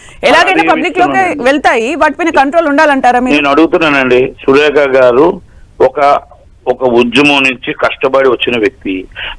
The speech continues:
Speaker 2: ఆమెకు అందరికీ పేదవాడి కష్టం తెలుసు, అన్ని తెలుసు.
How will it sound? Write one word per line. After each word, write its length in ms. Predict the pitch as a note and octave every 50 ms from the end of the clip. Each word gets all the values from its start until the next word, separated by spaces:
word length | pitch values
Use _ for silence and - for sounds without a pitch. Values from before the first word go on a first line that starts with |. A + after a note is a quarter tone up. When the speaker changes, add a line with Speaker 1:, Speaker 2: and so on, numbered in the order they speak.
| - -
Speaker 2:
ఆమెకు 300 | A2 B2 C3 C3+ B2 C3+
అందరికీ 460 | A#2+ A#2 B2 B2+ C3 C#3+ D3+ C#3+ -
పేదవాడి 680 | D#3+ C3 - _ - A#2 A#2 B2+ C3+ C3+ C#3 C#3+ C#3 C3+
కష్టం 380 | - - - - - - C3+ C3
తెలుసు, 280 | B2+ B2+ A#2+ - -
అన్ని 180 | A#2+ A2 A2+ A2+
తెలుసు. 520 | G#2 G#2 F#2+ F2 - _ - F#2+ F#2 F2+